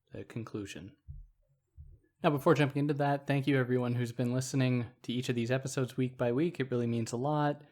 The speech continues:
If you wanna help me out, sharing would be the most valuable. You can also help me out monetarily via Patreon or PayPal, but obviously no pressure.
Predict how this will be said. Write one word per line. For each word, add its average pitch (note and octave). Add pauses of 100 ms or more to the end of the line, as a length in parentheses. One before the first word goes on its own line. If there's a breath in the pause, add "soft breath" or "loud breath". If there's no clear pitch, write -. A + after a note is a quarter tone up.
(240 soft breath)
If C#3+
you D#3+
wanna C3
help A#2+
me A2+
out, A#2+
sharing C3
would A2+
be A#2+
the A2+
most A2+
valuable. C3+
You A#2+
can A#2
also A#2
help A#2
me A2+
out A2
monetarily C#3+
via B2
Patreon B2+
or A2+
PayPal, D#3
but C#3+
obviously D#3
no A2+
pressure. D3+